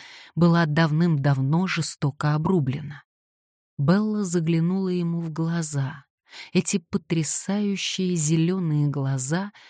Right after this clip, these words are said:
которые смотрели суровее и внимательнее, чем ей помнилось. Все в Лахлане ее поражало.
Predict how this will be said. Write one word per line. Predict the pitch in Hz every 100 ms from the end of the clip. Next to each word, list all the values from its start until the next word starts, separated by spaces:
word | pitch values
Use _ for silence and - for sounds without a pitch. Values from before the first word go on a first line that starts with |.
| - -
которые | 185 196 190
смотрели | 180 180 170 180 180 170
суровее | - - 156 190 180 180
и | 175
внимательнее, | 139 147 147 175 202 - 135 139 135 135 - _
чем | - 165
ей | 160 170 165 _
помнилось. | 202 160 127 131 160 143 - - _ _ _ _ _ _
Все | - - - 202
в | 165 127
Лахлане | 135 156 185 - 196 190 190 185
ее | 160 143 139
поражало. | 143 151 160 165 165 131 -